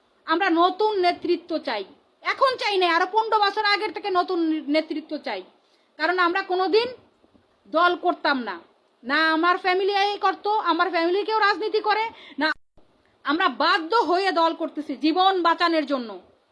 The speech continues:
আল্লাহ বলছে, "তুমি মিথ্যা বলো তোমার জীবন রক্ষার্থে,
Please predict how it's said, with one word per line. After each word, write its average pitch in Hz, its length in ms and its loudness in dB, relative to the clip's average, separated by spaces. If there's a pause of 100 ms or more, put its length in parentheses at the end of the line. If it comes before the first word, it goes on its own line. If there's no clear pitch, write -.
(320)
আল্লাহ 370 360 2
বলছে, 359 320 0
"তুমি 453 160 -4
মিথ্যা 427 340 0
বলো 403 460 2 (220)
তোমার 302 240 0
জীবন 359 340 2
রক্ষার্থে, 311 640 -4